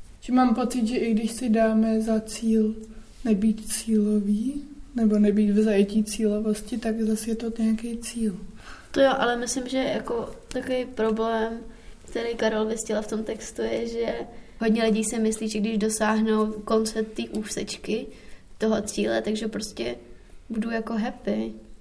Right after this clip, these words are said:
Speaker 2: Ale jakoby nevnímají prostě ten proces toho dosahování.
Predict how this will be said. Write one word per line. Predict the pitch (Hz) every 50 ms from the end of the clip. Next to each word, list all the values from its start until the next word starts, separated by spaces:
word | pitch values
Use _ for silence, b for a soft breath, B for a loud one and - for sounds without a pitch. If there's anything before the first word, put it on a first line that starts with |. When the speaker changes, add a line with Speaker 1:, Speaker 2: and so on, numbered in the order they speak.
| - - - - - -
Speaker 2:
Ale | 220 220 226 226
jakoby | 226 220 - 220 214 240 233
nevnímají | 226 226 220 220 220 220 220 220 220 220 220
prostě | 220 220 220 214 - - 220
ten | 220 226 233 226 214
proces | 220 220 220 220 220 - - 226 220 214 - -
toho | - 226 220 220
dosahování. | 220 226 220 214 - 220 220 220 220 220 220 - - - 214 220 220 220 233